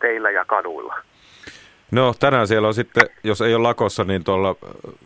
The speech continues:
Speaker 2: tien ylläpidolla sitten hyvä mahdollisuus aika, voisiko sanoa, vähän tyhjemmillä teillä sitten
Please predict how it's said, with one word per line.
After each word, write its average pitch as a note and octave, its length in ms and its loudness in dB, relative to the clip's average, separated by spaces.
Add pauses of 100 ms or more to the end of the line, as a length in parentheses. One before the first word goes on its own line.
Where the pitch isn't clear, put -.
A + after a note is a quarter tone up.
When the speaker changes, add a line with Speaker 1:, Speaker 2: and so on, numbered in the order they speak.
(720)
Speaker 2:
tien G#2+ 260 2
ylläpidolla E2+ 680 2
sitten E2 260 -4
hyvä F2 200 0
mahdollisuus D2 680 -4
aika, D#2 280 -4 (720)
voisiko D#2+ 240 -6
sanoa, E2 340 -2
vähän E2 180 -4
tyhjemmillä D2+ 480 -2
teillä C2+ 280 -4
sitten - 300 -10